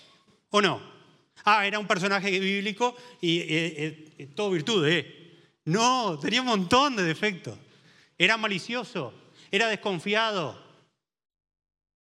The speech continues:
era oportunista. Pero Dios se encontró con él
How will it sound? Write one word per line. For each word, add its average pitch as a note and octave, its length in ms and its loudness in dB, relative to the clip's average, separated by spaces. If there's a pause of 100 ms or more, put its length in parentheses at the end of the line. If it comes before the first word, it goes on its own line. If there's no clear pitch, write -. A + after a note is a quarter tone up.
(320)
era D#3+ 140 2
oportunista. D#3 640 2 (2250)
Pero G3 360 0
Dios E3+ 800 -2 (920)
se - 260 -8
encontró C#3 880 -4
con F#3+ 240 -2
él C3+ 720 -2